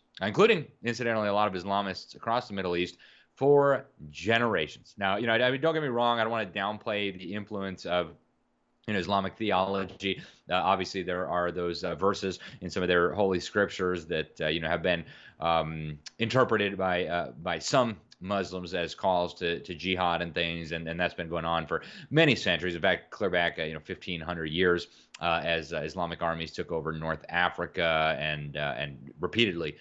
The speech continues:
tried to take over Europe. So that's been going on for a long time. But there's something else at work behind this so-called red-green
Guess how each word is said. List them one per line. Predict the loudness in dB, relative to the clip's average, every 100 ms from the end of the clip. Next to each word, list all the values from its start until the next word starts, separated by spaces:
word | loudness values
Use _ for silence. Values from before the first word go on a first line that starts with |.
| -18 _
tried | -2 -2
to | -2
take | -4 -2
over | -4 -4
Europe. | -2 0 0
So | 2
that's | 2 2
been | 2
going | 2
on | 2
for |
a | -2
long | -4 -4
time. | -6 -6 -12 -2
But | 0 2
there's | 0 0
something | 0 2
else | 2 2 0
at | -6 -4
work | -2 -2 -4 -6
behind | -2 -2 -2 -4
this | -4
so-called | -2 -2 0 0 -2
red-green | 0 2 2 -2 -4 -4